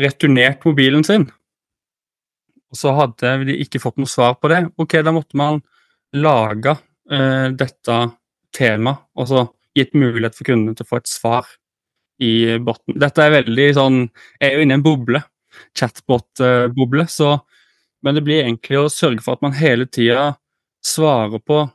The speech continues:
det som kundene spør om. Og hvis, og det som ofte skjer også, er at vi har egentlig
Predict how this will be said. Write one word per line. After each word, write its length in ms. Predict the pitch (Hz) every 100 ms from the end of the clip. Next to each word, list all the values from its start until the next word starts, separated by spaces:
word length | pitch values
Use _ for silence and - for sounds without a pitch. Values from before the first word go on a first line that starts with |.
| _
det 140 | 131 123
som 100 | 139
kundene 360 | 151 117 113
spør 340 | 139 131 123 165
om. 60 | - _ _ _ _ _ _ _
Og 480 | 135 139 143 147 - _ _ _ _
hvis, 560 | 165 139 135 - - - -
og 320 | - 110 107 139
det 140 | 127
som 100 | 147
ofte 240 | 135 -
skjer 240 | 123 135 123
også, 160 | 143
er 140 | 196 123
at 160 | - -
vi 160 | 131
har 400 | 120 - 123 165
egentlig 520 | 190 123 - 135 131